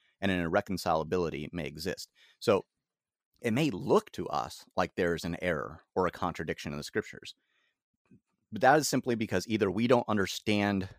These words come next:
what's going on there, e-, either from a historical perspective or a grammatical perspective, or because sin has blinded us to it, right? And that, and that's a major point, that, that one of the effects of the fall is that we do not understand the, the things of God as we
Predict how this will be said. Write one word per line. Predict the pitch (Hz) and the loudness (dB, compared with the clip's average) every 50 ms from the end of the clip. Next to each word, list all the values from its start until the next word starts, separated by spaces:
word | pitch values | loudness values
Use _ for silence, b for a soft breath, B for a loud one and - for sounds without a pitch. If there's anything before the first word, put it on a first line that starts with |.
| _ _ - | _ _ 0
what's | 104 104 - - - | 0 0 0 0 0
going | 101 101 92 87 80 | 0 0 2 2 0
on | 80 82 82 82 78 | 0 0 0 -2 -4
there, | - - - - 73 95 - _ _ _ _ _ _ _ _ _ _ _ _ _ - - | -6 -8 -8 -8 -8 -10 -10 _ _ _ _ _ _ _ _ _ _ _ _ _ -10 -8
e-, | 101 92 - | -8 -6 -4
either | - 98 92 95 82 | -2 0 2 2 2
from | - 92 87 | 0 0 -2
a | 82 | 0
historical | 90 85 - - 107 104 98 - 98 | -2 -2 0 2 2 2 2 0 -4
perspective | - 92 90 - - 95 87 - 85 - | -8 -8 -8 -2 -2 -2 -2 -2 -8 -8
or | 78 | -6
a | 76 | -6
grammatical | 76 82 80 80 80 78 82 - 80 - | -6 -6 -4 -2 -2 -2 -4 -4 -8 -10
perspective, | - 85 - - - 82 - 90 87 - - | -10 -12 -10 -4 -4 -4 -4 -6 -10 -4 2
or | - 143 147 127 104 | 4 8 8 8 8
because | 104 104 - 104 90 | 6 0 0 0 -2
sin | - - 107 98 90 | 0 -2 -2 -2 -2
has | 87 85 82 | -4 -6 -6
blinded | - 78 73 69 78 80 - - | -6 -6 -4 -4 -4 -6 -6 -8
us | 62 - - - | -10 -12 -12 -16
to | - - | -16 -16
it, | - - - - - _ _ _ _ _ _ _ _ _ _ _ _ _ _ _ _ | -16 -16 -18 -20 -20 _ _ _ _ _ _ _ _ _ _ _ _ _ _ _ _
right? | - 76 73 | -4 -2 -2
And | 73 80 90 | 0 2 2
that, | 92 - - | 2 2 2
and | 98 98 | 0 0
that's | 101 - - | 0 0 0
a | 82 | -2
major | 80 85 87 82 - 76 | -2 0 -2 -2 -4 -6
point, | - - - 98 87 78 69 - | -12 -12 -10 -8 -8 -8 -8 -6
that, | 90 82 - - | -8 -8 -6 -6
that | - 85 - _ - | -8 -8 -8 _ -6
one | 98 92 104 104 | -2 0 0 0
of | 98 | 2
the | 87 82 | 0 -2
effects | 78 - - 95 85 - - 80 | -2 0 0 -2 -2 -2 -6 -12
of | 69 | -12
the | 65 71 | -12 -8
fall | - - 92 87 78 78 78 | -2 2 2 2 2 0 -2
is | 78 78 - | -6 -6 -6
that | 90 85 - | -6 -6 -6
we | - 82 92 92 | -6 -6 -6 -6
do | 85 90 | -4 -4
not | 87 85 80 82 85 - | -4 -4 -4 -4 -6 -6
understand | - 82 76 71 - - - 90 87 82 76 71 76 73 73 87 _ _ _ _ _ _ _ _ _ _ _ _ | -8 -8 -8 -8 -8 -6 -4 -4 -2 -2 -4 -6 -6 -8 -10 -10 _ _ _ _ _ _ _ _ _ _ _ _
the, | - - 95 85 78 73 71 - - _ _ _ _ _ _ _ _ _ _ _ _ - | -6 -2 -2 0 0 -2 -4 -8 -12 _ _ _ _ _ _ _ _ _ _ _ _ -4
the | 101 90 | -4 -4
things | - - 107 101 95 85 | -2 0 0 0 0 -2
of | 90 78 - | -4 -6 -2
God | - 80 78 76 76 - | 2 2 2 2 0 -2
as | 67 71 - | -4 -8 -8
we | - 76 | -10 -10